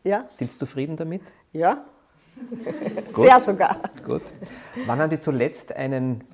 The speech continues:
Speaker 2: gesunden, guten Vorsatz gebrochen?
Speaker 1: Eigentlich, weil ich jemanden am Lift getroffen habe und dann doch in den Lift eingestiegen
Speaker 2: Okay.
Speaker 1: bin.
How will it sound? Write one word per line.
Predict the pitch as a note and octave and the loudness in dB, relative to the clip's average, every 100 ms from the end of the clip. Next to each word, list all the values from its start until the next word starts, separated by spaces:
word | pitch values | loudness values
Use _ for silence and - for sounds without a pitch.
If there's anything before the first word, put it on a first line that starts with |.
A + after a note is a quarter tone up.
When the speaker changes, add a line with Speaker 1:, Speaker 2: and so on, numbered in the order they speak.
| _ _ | _ _
Speaker 2:
gesunden, | - A2+ - C#3+ E3+ F3 E3 E3 D#3+ D#3 C#3 | -8 -6 -2 -2 -2 -4 -6 -6 -4 -4 -6
guten | - C#3 C#3+ D3+ | -4 -2 -2 -6
Vorsatz | C3+ - F2+ - E2 | -8 -4 -4 -4 -10
gebrochen? | - G2 E2+ D2+ - F#3 - | -12 -16 -14 -14 -14 -14 -14
Speaker 1:
Eigentlich, | - E3+ E3 D#3 - | -10 -8 -6 -6 -4
weil | F3+ E3+ | -2 -2
ich | F3+ | 0
jemanden | G3 G3+ G3+ F#3 | 0 2 2 -2
am | F3 F3 | -4 -4
Lift | G#3+ - - | -4 -6 -8
getroffen | F#3 - G3 F#3+ - F3 | -8 -2 -2 -2 -4 -8
habe | F3+ F3+ | -6 -4
und | F3 F3+ | -6 -4
dann | F3 | -2
doch | A3 A#3 | 4 4
in | - F#3 | 4 0
den | F#3+ | 0
Lift | F#3+ F#3+ - | 2 0 0
eingestiegen | F3 F#3+ F#3 G3+ G#3 | -2 0 -2 2 2
Speaker 2:
Okay. | F#3 G#2+ | 4 4
Speaker 1:
bin. | G3 | 4